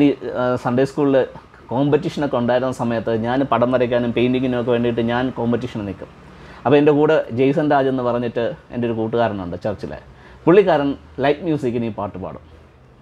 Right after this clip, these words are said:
ചർച്ചിലാണെങ്കിലും ഡിസ്ട്രിക്റ്റിലാണെങ്കിലും ഡയോസസിലാണെന്നുണ്ടെങ്കിലും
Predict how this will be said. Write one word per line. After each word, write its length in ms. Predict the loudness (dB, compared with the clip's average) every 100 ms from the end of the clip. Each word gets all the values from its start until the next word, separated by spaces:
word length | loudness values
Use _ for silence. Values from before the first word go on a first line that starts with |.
| -20 -20 -20 -20 -20 -20 -20 -20 -20 -20 -2
ചർച്ചിലാണെങ്കിലും 720 | -2 2 4 4 4 2 0 -2 -12 _ _ _ _ _ _ -8 -4
ഡിസ്ട്രിക്റ്റിലാണെങ്കിലും 760 | -4 0 2 2 2 2 0 -2 -6 -6
ഡയോസസിലാണെന്നുണ്ടെങ്കിലും 1160 | 0 4 4 2 0 0 0 0 0 0 0 -2